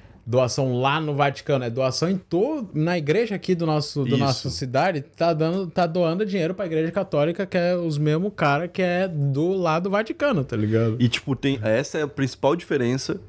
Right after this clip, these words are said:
Speaker 2: do, da, da estrutura católica pra evangélica.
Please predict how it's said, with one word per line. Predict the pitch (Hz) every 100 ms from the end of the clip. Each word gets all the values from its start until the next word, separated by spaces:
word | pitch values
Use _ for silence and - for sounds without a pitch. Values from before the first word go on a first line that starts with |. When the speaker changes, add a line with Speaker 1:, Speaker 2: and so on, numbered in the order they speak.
| -
Speaker 2:
do, | 98 101 117 110 101 95 - - 78
da, | 101 95 92 95 - 78
da | 92
estrutura | 98 - - 123
católica | 113 - 120 - 180
pra | - 123
evangélica. | 120 135 101 101 -